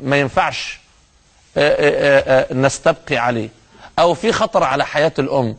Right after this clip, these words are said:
نضحي بمين؟ باليقين ولا بالشك؟ اليقين إن في بني آدم قدامي، ده اسمه يقين. آه، آه، اللي، اللي جوه ده شك، أنا معرفش مين ده أصلًا وجاي إيه وعد إيه، وأنا معرفش عنه حاجة،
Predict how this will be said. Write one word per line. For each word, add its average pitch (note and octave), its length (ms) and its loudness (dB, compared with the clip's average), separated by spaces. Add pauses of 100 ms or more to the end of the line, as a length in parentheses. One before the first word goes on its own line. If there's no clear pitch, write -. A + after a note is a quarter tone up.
(260)
نضحي D3+ 360 0
بمين؟ D#3 360 0 (180)
باليقين D3+ 460 0
ولا F3 180 2
بالشك؟ D3 360 -2 (420)
اليقين G#3 440 2
إن G#3 140 2
في A#3 140 2
بني G3 280 4
آدم F#3 180 0
قدامي، D#3 580 2 (460)
ده B2+ 120 2
اسمه F3 260 2
يقين. D#3 460 0 (500)
آه، F3 260 4
آه، F#3 160 4 (100)
اللي، F3+ 220 2
اللي G3 260 4
جوه B3+ 260 6
ده A#3 120 2
شك، A3+ 340 0
أنا E3+ 100 0
معرفش E3 380 0
مين F3 240 2
ده D3+ 180 2
أصلًا D3 300 -2
وجاي C#3+ 240 2
إيه D#3+ 220 4
وعد A#2 420 0
إيه، D3+ 240 2
وأنا C3+ 280 0
معرفش F3+ 320 0
عنه G3+ 200 -2
حاجة، C3+ 400 -4